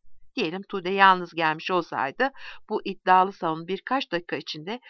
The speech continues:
Türk pop müziğiyle inleyen benim zavallı banyoma döneceği kesindi. Ortadaki geniş masanın üzerinde farklı siyasal görüşleri temsil eden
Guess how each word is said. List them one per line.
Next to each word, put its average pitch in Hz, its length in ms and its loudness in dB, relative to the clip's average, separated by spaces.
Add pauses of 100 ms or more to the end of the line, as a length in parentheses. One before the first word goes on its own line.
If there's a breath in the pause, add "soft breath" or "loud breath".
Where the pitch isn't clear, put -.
(200 loud breath)
Türk - 280 -8
pop 277 220 0
müziğiyle 170 380 -6
inleyen 185 500 -2
benim 165 220 -8
zavallı 170 500 4
banyoma 170 460 0 (240 loud breath)
döneceği 180 420 -2
kesindi. - 580 -10 (680 loud breath)
Ortadaki 320 500 0
geniş 269 280 -2
masanın 185 360 -2
üzerinde 180 420 -2
farklı 208 400 4
siyasal 202 540 4
görüşleri 170 380 -2
temsil 175 400 -8
eden 220 300 2